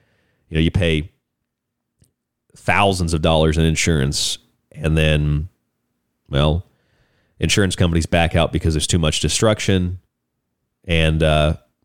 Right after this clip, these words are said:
you lose everything, and then you have to rely on the government to assist you.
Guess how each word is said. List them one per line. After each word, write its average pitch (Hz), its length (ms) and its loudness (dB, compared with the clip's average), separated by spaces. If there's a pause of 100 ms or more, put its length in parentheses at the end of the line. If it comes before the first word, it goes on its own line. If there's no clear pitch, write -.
(140)
you 87 200 0
lose 82 240 2
everything, 82 500 0
and 73 320 -2 (420)
then 85 200 -2
you 80 60 2
have 85 160 2
to - 60 -4
rely 80 300 2
on 78 120 2
the 78 60 -4
government 82 440 0
to 87 80 0
assist - 420 0
you. 82 260 2